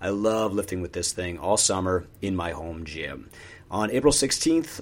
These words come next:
I'll be at Muscle Driver U S A, and we just keep adding more and more stuff to this sweet seminar.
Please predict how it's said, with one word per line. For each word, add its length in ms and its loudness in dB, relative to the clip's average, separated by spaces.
I'll 120 6
be 160 2
at 220 2
Muscle 300 -2
Driver 260 -4
U 220 -4
S 220 4
A, 280 2
and 300 -4
we 80 0
just 200 0
keep 180 -2
adding 320 4
more 180 4
and 80 2
more 160 0
stuff 320 0
to 100 -8
this 220 0
sweet 300 -2
seminar. 560 -4